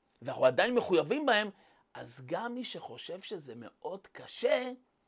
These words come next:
זה לא אומר שזה לא מתוך ידיעה שאתה תהיה בדור ותצטרך להתנסות איתו. ולכן זה מה שאומר הרמח"ל. זה מה שאומר הרמח"ל. "ויודע כל ענייני הברואים,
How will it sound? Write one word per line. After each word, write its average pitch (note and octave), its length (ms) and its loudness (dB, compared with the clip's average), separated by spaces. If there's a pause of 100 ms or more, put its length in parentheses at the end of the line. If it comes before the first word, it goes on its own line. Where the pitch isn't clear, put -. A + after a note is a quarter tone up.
(600)
זה A2 200 -8
לא B2+ 140 4
אומר D3 400 0
שזה B2 280 -12
לא B2 120 -2
מתוך B2+ 400 -6
ידיעה A#2 300 -4
שאתה G#2+ 280 -10
תהיה B2+ 200 -6
בדור C3 340 0
ותצטרך C3 400 -10
להתנסות A2+ 540 -6
איתו. G#2+ 220 -6 (280)
ולכן E3+ 420 2
זה E3 120 0
מה G3 100 -2
שאומר F3+ 240 -2
הרמח"ל. F3 500 0 (1080)
זה D#3 120 0
מה G#3 100 0
שאומר F#3+ 240 2
הרמח"ל. F3 480 2 (400)
"ויודע G3 680 12
כל A3+ 220 12
ענייני A3 380 6
הברואים, G#3 720 6